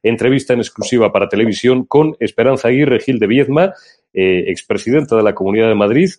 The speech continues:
que tengo el placer de, de realizar y de, y de, eh, efectuar yo mismo, en la que sin duda Esperanza Aguirre nos va a dejar muchísimos titulares que no van a dejar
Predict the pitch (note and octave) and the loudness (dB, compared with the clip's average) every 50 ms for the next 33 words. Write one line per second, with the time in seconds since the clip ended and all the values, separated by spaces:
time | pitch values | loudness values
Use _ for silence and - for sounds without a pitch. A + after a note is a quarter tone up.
0 | _ _ - F2+ G2+ B2 - - F2+ E2 - - G#2 G#2 G2 G2 F#2+ F2 - - | _ _ -4 -2 -2 -2 -4 -6 -8 -8 -6 -4 -2 0 0 0 0 0 0 -2
1 | F#2+ F2+ - - A2 G2+ G2+ F2 F2 F#2 F#2 F2+ F2 F2+ E2+ G2+ G2 G#2 G#2+ G#2+ | -2 0 0 0 0 0 0 0 0 0 0 -2 -2 -2 -2 0 0 2 2 2
2 | G2+ G2+ G2 - A#2+ B2 B2 B2 - B2 A2 G2 G2 G2 F#2+ F2+ F2+ F2 E2+ F2 | 0 0 -2 0 0 0 0 -2 -2 -4 -4 -2 0 0 0 0 0 -2 -2 -4
3 | F#2+ G2 F#2+ F2+ F2+ F2+ F2 E2+ E2+ E2+ - - G2 F#2+ F#2 F#2 F2+ F#2 _ - | -4 -4 -2 -2 -2 -2 -2 -2 -4 -6 -6 -8 -10 -10 -12 _ _ _ _ -4
4 | G#2+ - - A#2 A#2+ B2 B2 A#2 - - - - - - _ - A2 C3+ C#3+ D#3 | -4 -2 0 0 2 2 2 0 -2 -6 -14 -18 -20 -16 _ -2 0 2 2 2
5 | E3 - - D3+ F3 F#3+ - - A2+ A#2 A#2 A#2 - - - A2+ - - G#2 G#2 | 2 2 2 2 2 2 2 2 0 2 0 0 0 -2 -2 -2 -2 -2 -2 0
6 | G#2 B2+ A#2+ A#2 A2 - - G2+ A2+ A2 - - G2+ G2+ A2 A2 G#2+ G#2 F#2+ F#2 | 0 2 2 2 0 0 0 -2 -2 -2 0 -2 -2 0 0 0 0 -2 -2 -2
7 | - - G#2 G2+ - - F#2+ F2 F2+ F#2 G2 - - F3 D#3+ - A#2+ A2 G2+ - | 0 0 0 0 0 -2 -4 -4 -4 -6 -8 -4 -2 -2 -2 0 -2 -2 -2 -4
8 | - D3+ - A#2+ A#2+ B2+ B2+ C#3 C3+ - - - - _ _ _ - - G#2+ A2+ | -4 -2 0 2 2 2 2 2 0 -4 -8 -18 -20 _ _ _ -2 0 0 2
9 | B2+ D#3 E3 E3 - - G2+ F#2+ G#2+ C3 C3+ D3 D#3+ - - F#2+ G2 F2+ - - | 4 2 2 2 0 -4 -4 -2 0 0 0 -2 -2 -2 -2 0 0 0 0 -2
10 | C#3 A#2 | -2 -2